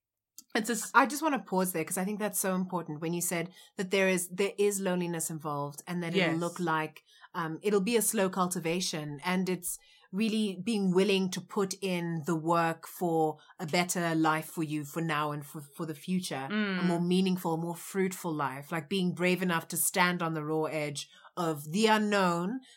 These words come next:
Speaker 2: um, and being willing to be vulnerable and therefore get what you want. I think that's so, that's something that I, I absolutely admire and am going to be. Um, yeah, I love it.
Speaker 1: Yeah, thank you. And there's discomfort. I think
Speaker 2: Yeah.
Speaker 1: also something that maybe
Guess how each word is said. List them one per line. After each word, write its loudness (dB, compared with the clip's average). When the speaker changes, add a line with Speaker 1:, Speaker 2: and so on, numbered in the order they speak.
Speaker 2:
um, 0
and 0
being 2
willing 6
to -2
be -2
vulnerable -4
and 0
therefore -4
get -10
what -10
you -10
want. -12
I -10
think -8
that's -6
so, -2
that's 4
something 0
that 0
I, 0
I -2
absolutely -4
admire -2
and -4
am 4
going -2
to -8
be. -8
Um, -8
yeah, -10
I -12
love -2
it. 2
Speaker 1:
Yeah, 6
thank 4
you. 4
And 6
there's 2
discomfort. -2
I -2
think -4
Speaker 2:
Yeah. -4
Speaker 1:
also 4
something 2
that 0
maybe -2